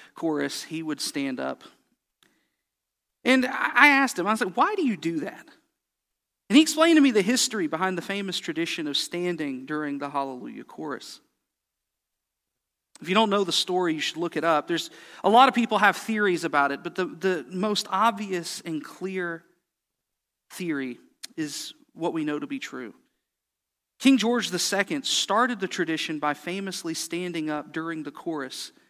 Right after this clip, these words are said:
in a crowded theater. Now, under British rule, it's important for us to realize the king would never stand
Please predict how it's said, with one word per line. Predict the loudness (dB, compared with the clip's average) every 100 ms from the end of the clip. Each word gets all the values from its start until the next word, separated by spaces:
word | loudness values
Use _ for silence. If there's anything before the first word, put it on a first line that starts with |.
| _ _ _ -6
in | -6
a |
crowded | -2 -2 -2 -4
theater. | -6 -8 -8 -14 _ _ _ _ _ _ -20 -2
Now, | 4
under | 4 4
British | 2 4 2
rule, | 2 2 4 2
it's | 0
important | 0 2 2
for | 0
us | 0
to | 2
realize | 4 2
the | -2
king | 2 4 4 4
would | 2
never | 0 0 2 2 2
stand | 2 0 -2 -4 -2 -4 -6 -10